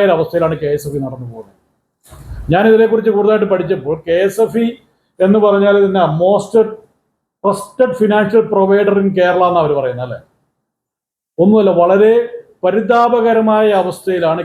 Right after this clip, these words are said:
കെ എസ് എഫ് ഇയുടെ നടത്തിപ്പ്. അവർക്ക് ഇതിനു വേണ്ട സോഫ്റ്റ്വെയർ സംവിധാനങ്ങൾ ഇപ്പോഴും ഇല്ല. ഇവർക്ക് ഓരോ ബ്രാഞ്ചുകളിൽ നിന്നും പേപ്പറിൽ ഫയൽ എഴുതി ഈ ഫയലുകളിൽ ഈ റീജിയണൽ ഓഫീസിലേക്ക് വിട്ട് അവിടെ നിന്ന് വീണ്ടും ഇത് കൊറിയറിൽ വേണ്ട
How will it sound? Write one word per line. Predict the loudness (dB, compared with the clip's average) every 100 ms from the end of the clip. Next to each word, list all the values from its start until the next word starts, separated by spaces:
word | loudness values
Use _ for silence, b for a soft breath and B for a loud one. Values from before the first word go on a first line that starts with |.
| -2
കെ | -2 -2
എസ് | -4
എഫ് | -6 -4
ഇയുടെ | -2 -2
നടത്തിപ്പ്. | -6 -8 -20 _ _ _ _ _ _ -2
അവർക്ക് | 0 2 0
ഇതിനു | 0 2
വേണ്ട | 2 0
സോഫ്റ്റ്വെയർ | 0 -2 2 0
സംവിധാനങ്ങൾ | 2 -2 0 0 2 0 0
ഇപ്പോഴും | -2 -2 0 2 2 0
ഇല്ല. | -4 -10 -14 _ _ _ _ _ _ _ _
ഇവർക്ക് | 0 2 4
ഓരോ | 4 4 2 2
ബ്രാഞ്ചുകളിൽ | 0 0 -2 0 0 0
നിന്നും | -6 -8 -6 -2
പേപ്പറിൽ | -2 -2 -4 -2 -2
ഫയൽ | -2 -2 0
എഴുതി | -2 -2 -4 -6 -6
ഈ | -8 -4
ഫയലുകളിൽ | 0 0 0 -2 0 2 0 -2 _ _ _ _ _ _ _
ഈ | 2 4 4
റീജിയണൽ | 2 2 2
ഓഫീസിലേക്ക് | 0 -2 -2 -4 -4
വിട്ട് | -6 -4 -6 -4
അവിടെ | -2 0 2 2
നിന്ന് | 2 2
വീണ്ടും | 2 2 0
ഇത് | 0
കൊറിയറിൽ | 0 2 2 2
വേണ്ട | 2 0